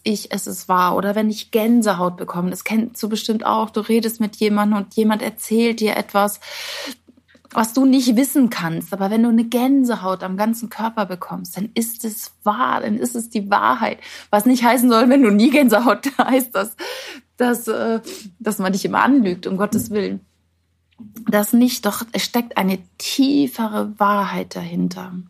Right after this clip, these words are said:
Und ich möchte dich so, so sehr animieren, wirklich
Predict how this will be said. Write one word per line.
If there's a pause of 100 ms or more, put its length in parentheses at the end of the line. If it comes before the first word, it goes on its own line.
(2000)
Und
ich
möchte
dich
so,
so
sehr
animieren, (240)
wirklich